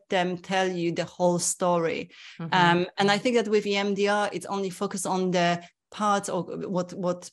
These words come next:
Speaker 1: people assume were traumatic. So the, you know, the actual accident and so on and so on. Um,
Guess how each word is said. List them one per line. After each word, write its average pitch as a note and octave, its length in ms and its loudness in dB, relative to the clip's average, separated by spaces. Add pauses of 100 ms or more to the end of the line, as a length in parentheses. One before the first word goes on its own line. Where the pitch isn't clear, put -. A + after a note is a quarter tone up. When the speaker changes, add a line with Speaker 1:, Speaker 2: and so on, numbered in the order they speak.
(160)
Speaker 1:
people F#3+ 300 -4
assume F3+ 640 0
were D#3+ 240 0
traumatic. D#3+ 680 -2
So D#3 280 -2
the, D3+ 480 -4
you E3+ 120 0
know, D#3 200 -2
the D3+ 240 -4 (500)
actual E3 600 -4
accident F3 720 -4
and E3 180 0
so D#3+ 220 -4
on D#3 100 -4
and D3+ 100 -6
so E3 220 -4
on. E3 300 -6 (480)
Um, E3+ 540 4